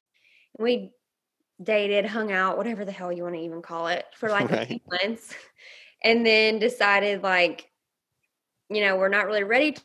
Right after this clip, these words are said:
Speaker 1: to progress. Um, so I'm still on Hinge, but, like, I don't really take it super seriously. But it's also, like, hard to just go out and meet people still. Like, who would have thought that still now,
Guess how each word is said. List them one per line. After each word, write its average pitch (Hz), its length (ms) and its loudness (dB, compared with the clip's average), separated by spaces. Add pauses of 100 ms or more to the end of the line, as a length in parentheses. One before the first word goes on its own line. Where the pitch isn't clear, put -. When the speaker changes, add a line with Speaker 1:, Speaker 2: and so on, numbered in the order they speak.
(120)
Speaker 1:
to 294 100 -4
progress. 247 1040 2
Um, 208 360 0
so 240 160 -4
I'm 233 100 -2
still 311 240 0
on 339 180 2
Hinge, 254 420 2
but, 226 100 0
like, 233 140 0
I 247 60 -4
don't 247 140 -4
really 262 180 2
take 233 240 -2
it - 160 0
super 214 320 -8
seriously. 254 840 -2 (400)
But 247 100 8
it's 277 160 6
also, 277 400 4
like, 233 200 2
hard 233 340 0
to 226 60 -2
just 202 240 -8
go 214 260 2
out 196 360 2 (100)
and 202 220 -2
meet 208 240 -4
people 180 560 4 (100)
still. - 760 4 (680)
Like, 226 140 -2
who 311 200 4
would 349 100 6
have 294 120 6
thought 240 280 4
that 220 180 4
still 220 680 2
now, 190 640 0